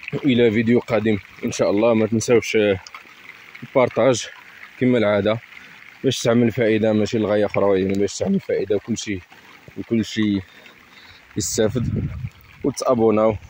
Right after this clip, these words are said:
الا كنتو مازال ما، ما، هذا باش تدعموا القناه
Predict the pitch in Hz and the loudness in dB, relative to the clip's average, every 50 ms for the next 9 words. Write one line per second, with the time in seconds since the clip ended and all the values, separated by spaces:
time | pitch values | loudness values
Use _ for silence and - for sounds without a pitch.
0 | - - - - - - - - 98 - - - 113 107 104 95 95 101 101 101 | -20 -20 -20 -20 -20 -14 -10 -8 -8 -6 -4 -4 -2 0 0 0 0 0 0 0
1 | 90 90 92 82 - - - - - - - - - - - - - - - - | 0 -2 -4 -6 -8 -12 -18 -20 -20 -20 -20 -20 -20 -20 -20 -20 -20 -20 -20 -20
2 | - - - - - - - 90 87 85 85 87 - - 101 107 107 104 104 101 | -20 -20 -20 -18 -12 -8 -6 -4 -4 -4 -4 -6 -6 -4 -2 -2 -2 0 -2 -4
3 | - - 95 92 87 - - - 107 98 101 104 127 147 127 - - 104 101 107 | -2 -4 -4 -4 -4 -6 -10 -8 -4 -2 0 0 0 0 0 0 -2 0 0 0